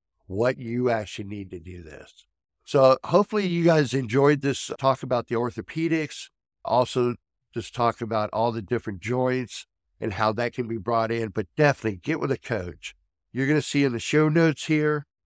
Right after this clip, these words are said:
how you can actually get a hold of V A Claims Insider and also how to get involved with getting a coach, getting a plan, and working that plan so you can be successful.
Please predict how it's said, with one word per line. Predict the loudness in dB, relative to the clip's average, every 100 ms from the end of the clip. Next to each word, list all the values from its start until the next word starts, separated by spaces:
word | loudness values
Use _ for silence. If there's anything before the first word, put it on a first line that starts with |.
| _
how | -4 2
you | 2 0 0
can | 2
actually | 2 -2 -4
get | -4
a | -2
hold | 2 4 4 2 -2 _ _ -2
of | 0 2 2 2 2 0 -4 -12 _ _ _
V | -6 0
A | 0 0
Claims | 0 -2 -2
Insider | -6 -2 0 0 0
and | -2 -2 -4 -2
also | 0 0 0
how | -2 0
to | -2
get | -2 -2 -2 _
involved | -2 -2 2 6 8 6 4 0
with | 2 4 2 -4 -12 -16 -4
getting | 2 4 4
a | 2
coach, | 0 -2 -2 -8 -14 _ _ _ _
getting | 0 4 6 6
a | 4
plan, | 2 2 2 2 0 -2 _ _ -8
and | -4 0
working | 0 0 -2
that | -4 -6
plan | -4 -2 -2 -4
so | -6
you | -6 -6
can | -8
be | -8
successful. | -8 -12 -10 -8 -8 -12 -16